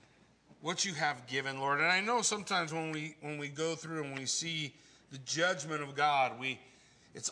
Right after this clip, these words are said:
always removed from his grace because now they've crossed the line. Now they've reached the point where, where judgment is to come. That's where we are in the story.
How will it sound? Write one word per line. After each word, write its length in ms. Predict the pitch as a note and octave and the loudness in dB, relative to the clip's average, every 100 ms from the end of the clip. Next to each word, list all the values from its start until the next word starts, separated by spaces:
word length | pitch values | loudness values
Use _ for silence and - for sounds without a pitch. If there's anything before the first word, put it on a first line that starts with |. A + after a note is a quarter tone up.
| F#3+ | 0
always 600 | F#3 G3 F#3+ F3+ D3+ D#3+ | 2 4 2 2 0 -2
removed 600 | D#3 D#3+ F3+ F3+ D#3 - | -4 -2 -2 -2 -2 -6
from 280 | - D3+ C3+ | -8 -6 -6
his 160 | A#2+ | -8
grace 420 | - E3 E3+ C#3+ | -6 -2 -2 -2
because 460 | - C3+ D3 C3+ A#2 | -4 -6 -2 -2 -2
now 320 | C#3 D3+ D#3 | -2 0 0
they've 300 | D3 C3+ - | 0 -2 -4
crossed 440 | - D3+ D#3 - C#3 | -8 -4 -2 -4 -6
the 60 | |
line. 420 | C3+ D3+ C3+ A2 | -4 -4 -4 -4
Now 380 | B2 C#3+ D3 C3+ - - _ | -4 -2 -2 -6 -12 -20 _
they've 240 | C3+ C3 | -6 -4
reached 380 | C#3+ D#3+ D3+ - | -4 -4 -4 -6
the 80 | D3+ | -6
point 460 | - C#3+ C#3+ C#3+ D3 | -10 -6 -4 -4 -6
where, 300 | C3+ C3+ C3 - - - - | -6 -4 -6 -8 -20 -20 -10
where 180 | C#3 C3 | -6 -6
judgment 600 | B2+ C#3 D#3 C#3+ C#3+ C3+ | -4 -2 -2 -4 -8 -8
is 200 | C3+ B2+ | -8 -8
to 120 | - | -10
come. 320 | G#2+ C#3+ C3 F#2 - - _ _ _ _ _ _ _ _ _ _ _ _ _ _ | -8 -4 -4 -6 -16 -20 _ _ _ _ _ _ _ _ _ _ _ _ _ _
That's 300 | D3 E3+ D#3+ | 0 0 -4
where 220 | E3+ D#3 | -2 -2
we 200 | D3 C#3+ | 0 -2
are 200 | C#3 C#3 | -2 -2
in 160 | C3 B2+ | -4 -8
the 60 | |
story. 580 | - E3+ E3+ D#3+ G#2+ F2 | -8 -4 -4 -6 -10 -14